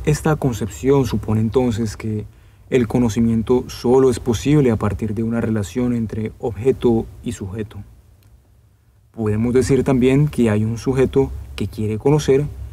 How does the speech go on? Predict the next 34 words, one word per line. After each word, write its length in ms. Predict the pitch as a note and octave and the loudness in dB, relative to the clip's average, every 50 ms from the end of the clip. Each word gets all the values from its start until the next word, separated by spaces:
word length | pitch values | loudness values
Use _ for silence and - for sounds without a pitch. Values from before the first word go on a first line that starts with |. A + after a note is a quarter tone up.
| - - - - - - | -14 -14 -14 -10 -2 2
y 120 | F3+ F#3+ | 4 4
un 80 | F#3 F3+ | 6 6
objeto 520 | F3 D#3+ D3 C#3+ C3+ - - C3 C3 C3 - - - | 4 4 4 4 4 4 4 2 2 2 0 -4 -2
que 120 | - C3 | -2 -2
quiere 300 | C3 - D3 D3 C3+ B2 | -2 2 2 2 2 2
ser 180 | G#2 - A2 F#2+ | 2 0 -4 -4
conocido, 520 | - G#2+ G2+ G2+ - - C#3+ C#3 A#2+ A2 A2 G2+ - - - - - - - - - - - | -2 -4 -4 -4 -2 0 2 2 2 0 -2 -6 -12 -16 -20 -20 -20 -20 -20 -20 -20 -14 -6
de 160 | - C3 C3 | -2 0 2
la 320 | A#2+ A#2+ A#2 A2+ A2+ A2 - | 2 2 2 2 0 -2 -2
misma 480 | - B2 B2 C3+ C#3+ D3 C3 C3 C#3+ C#3+ | -4 -2 0 2 2 2 2 2 2 2
manera 380 | C#3+ C#3+ C#3 C3+ C3 C3 C3 | 4 4 4 4 4 2 2
que 120 | B2 - B2 | 0 -2 -4
el 60 | G#2+ | -4
sujeto 500 | - - A2 A#2 A#2+ A2 - B2 C3 - - | -4 -6 -6 -6 -4 -4 -4 -4 -4 -6 -8
solo 600 | - - - - - G#2+ G2 G2 G2+ G#2 G#2 A2 A#2 | -18 -18 -18 -16 -12 -10 -6 -2 -2 0 0 0 -2
es 80 | A2+ | -2
sujeto 440 | G#2+ - C3 C3 C#3 C3+ - D3+ C#3 | -2 -4 0 2 2 2 2 2 2
para 180 | - D3 D3 D3+ | 2 2 4 4
el 80 | D#3 | 4
objeto 420 | D3+ C#3+ D3 C#3 A#2+ - - C#3+ C#3+ - - - - - - - - - - | 4 4 4 2 2 2 -2 -6 -6 -6 -16 -20 -20 -20 -20 -20 -16 -6 0
y 140 | F#3+ E3+ | 2 4
el 80 | E3+ E3+ | 4 4
objeto 460 | E3 D#3 D3 C3+ B2 - - D3 - - - | 4 4 4 2 2 2 0 0 -2 -4 -10
solo 600 | - - - - - G2+ F#2+ F#2+ F#2+ G2 G2+ A2 | -14 -14 -14 -8 -6 -6 -4 -4 -4 -4 -4 -4
es 120 | A2 A2 | -2 0
objeto 420 | D3 D3 D#3 D3 C3 - D#3+ E3+ F3+ - - - - | 2 4 4 2 2 2 -2 -4 -4 -6 -10 -10 -4
para 200 | - A2+ G#2 F#2 | -2 0 0 0
el 80 | F2+ F2+ | 0 -2
sujeto. 420 | - G#2+ G#2 G2 - - - - - - - - - - - - - - - - - _ _ _ - | -2 -4 -2 -2 -4 -4 -4 -8 -10 -12 -14 -20 -20 -20 -20 -20 -20 -20 -20 -20 -20 _ _ _ -2
Y 260 | - F#3 F3 F3 F3 | 2 4 4 4 4
como 520 | D#3 - - D#3+ D#3 D3 D3+ D3+ D3+ D#3 D#3+ - | 2 2 2 4 6 6 6 6 4 2 2 2
he 100 | - D#3+ | 4 4
mencionado 640 | F3 F#3+ G3 F#3+ - - B2+ B2 A#2+ A#2+ B2 B2+ B2+ | 6 6 6 4 4 2 2 4 4 4 4 4 4
antes, 460 | B2+ B2 A#2 - C3+ C3 - - | 2 0 0 0 0 -2 -2 -6